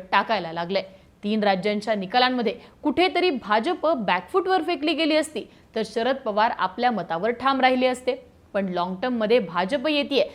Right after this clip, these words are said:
आणि पुढच्या दहा ते वीस वर्षांच्या राजकारणात भाजपच सत्ताधारी पक्ष असेल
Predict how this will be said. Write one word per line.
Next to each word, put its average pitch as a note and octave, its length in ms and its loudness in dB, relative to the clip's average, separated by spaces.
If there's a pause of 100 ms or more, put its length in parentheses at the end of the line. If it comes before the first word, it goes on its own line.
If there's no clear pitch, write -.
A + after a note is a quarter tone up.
(160)
आणि D#4 160 4
पुढच्या F#4 380 2
दहा D4+ 200 2
ते E4+ 160 0
वीस C#4+ 360 -2
वर्षांच्या C4 500 -2
राजकारणात G#3+ 600 -2
भाजपच A#3 840 -4
सत्ताधारी F4 500 4
पक्ष - 280 -4
असेल C#4 300 2